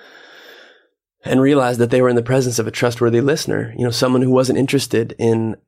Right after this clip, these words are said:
berating them or converting them or, or evangelizing anything. Or pr-, I just wanted to know who they were and celebrate them and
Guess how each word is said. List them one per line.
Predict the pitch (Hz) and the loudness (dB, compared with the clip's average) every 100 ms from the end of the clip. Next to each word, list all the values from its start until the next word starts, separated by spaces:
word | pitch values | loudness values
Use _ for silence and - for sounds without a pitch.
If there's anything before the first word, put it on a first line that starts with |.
| _ _ 123 | _ _ -4
berating | 117 113 120 120 120 | 0 2 2 2 2
them | 117 117 117 120 | 2 0 -2 -4
or | 110 110 110 | -4 -2 -4
converting | - 110 104 113 113 113 | -4 -4 -2 -2 0 -2
them | 117 113 107 | -2 -4 -6
or, | 95 - - | -6 -8 -8
or | 104 95 - _ _ _ _ _ _ | -10 -10 -12 _ _ _ _ _ _
evangelizing | 120 107 107 117 110 110 113 107 107 | -8 -6 -4 -4 -2 -2 -2 -4 -4
anything. | 110 113 110 107 104 | -6 -6 -8 -6 -8
Or | |
pr-, | 101 - | -10 -8
I | 113 | -6
just | 120 143 | -6 -2
wanted | 139 139 | -2 0
to | 139 | 0
know | 135 | 0
who | 135 143 | 0 0
they | 139 | 0
were | 147 113 - _ _ _ | 0 -2 -6 _ _ _
and | 117 110 104 | -10 -10 -8
celebrate | - 120 120 107 104 | -4 -2 -2 -4 -6
them | 98 98 110 _ _ | -10 -10 -20 _ _
and | - 113 107 101 | -8 -6 -6 -8